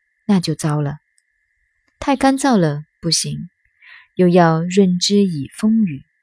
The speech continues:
宇宙自然的法则，刮风下雨，天阴天晴，每个现象都不能缺少。太阳、月亮的运行，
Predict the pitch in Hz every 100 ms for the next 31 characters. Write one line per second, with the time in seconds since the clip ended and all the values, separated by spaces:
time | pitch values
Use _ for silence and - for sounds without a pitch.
0 | _ _ _ _ _ - _ - 185 254
1 | 240 226 - 277 190 202 - 160 151 -
2 | 143 151 170 _ _ _ _ - 226 233
3 | - 233 226 - 185 156 143 147 _ _
4 | _ - 254 247 247 240 247 247 _ _
5 | - 220 214 - 143 160 - _ _ _
6 | 160 156 233 226 254 226 240 180 165 -
7 | 165 160 147 156 170 165 - 160 170 _
8 | _ _ _ _ 370 _ _ _ _ _
9 | _ _ _ _ _ _ 214 185 170 165
10 | 175 196 185 180 160 175 185 165 156 151